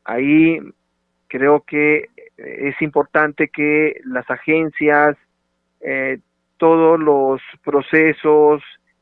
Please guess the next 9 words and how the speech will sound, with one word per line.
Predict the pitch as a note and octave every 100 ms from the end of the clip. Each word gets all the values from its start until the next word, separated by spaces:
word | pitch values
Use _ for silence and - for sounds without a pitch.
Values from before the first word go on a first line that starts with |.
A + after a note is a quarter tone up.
| _
que | - D3 C3+
se | C#3+ C3 B2+ B2 B2+ C3 C3+
necesitan | C3+ C3+ C3+ D#3 D3+ D#3
para | D#3 D3+ D3+ D3+ - _ _ _ _ _ _ _ _
las | C3+ C#3 C3
visitas | C3 E3 E3 D3+
de | D3+
estos | D3+
lugares | C#3 C#3+ D3+